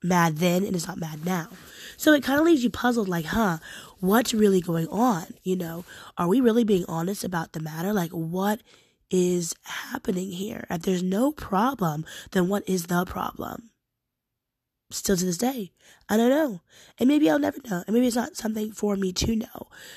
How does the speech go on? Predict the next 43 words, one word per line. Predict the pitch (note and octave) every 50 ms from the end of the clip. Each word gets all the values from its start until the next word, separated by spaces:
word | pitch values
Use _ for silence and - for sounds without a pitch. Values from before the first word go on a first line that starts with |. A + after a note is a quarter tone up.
| - _
But | - G#3+ G3 - - -
I, | G3+ G3+ G3
it | G3 F#3+ - G3+
was | G3 G3 F#3
kind | - - - G#3+ A#3
of | C4
like | C#4 A#3+ G3+ -
getting | G3+ F#3+ F3+
hit | D#3+ F#3 G3
by | G#3 F#3 E3+
a | D#3+ E3
truck, | D#3+ - - F#3 G#3+ C4+ A3+ - - -
right? | F#3 E3+ D#3 E3+ G3 G#3+ C4+
Like, | C#4 F#3 E3+ E3+ E3+ E3 - _ _ _ - - - - - _ _ _ _ _ _
you | - G3+
know, | F#3+ F#3
first | F3 - G3+ G3 G3 G#3 G#3+ - - - - _ _ _ _ _ _ _
there | - G3 F#3 F3+
was | F3 D#3+
shock, | - - - - E3+ E3 E3+ G#3+ B3 - _ _ _ _ _ -
then | G3+ G3
there | G3+ F#3+
was | F3+ E3 -
sadness. | - - - E3 D#3+ E3+ F#3 G3+ A#3 A#3+ -
Then | - G#3 F#3+
there | G3 F#3
was, | F#3 F3+ F3+
like, | F#3 F3 E3 - _ -
anger. | E3+ E3+ F3 F#3 G#3 A3 A#3+
Like, | B3+ A#3+ F3+ E3+ F3 F3
"Really? | E3+ F3 F3+ G3 A3 A#3+
You're | B3+ A#3
gonna | G#3 F#3 E3+
do | D#3+ E3+ E3+
me | F3 F#3+
like | G#3 G#3+ G#3+ -
this? | A#3+ C4 C4+ - -
You're | F#3+ F3
really | E3+ E3 E3+ E3+ E3 F3 F#3
going | - F3+ F3 F3 F3 F3 F3+ F3
to | - F3+ E3+
write | F3 E3 E3 E3 E3
an | F3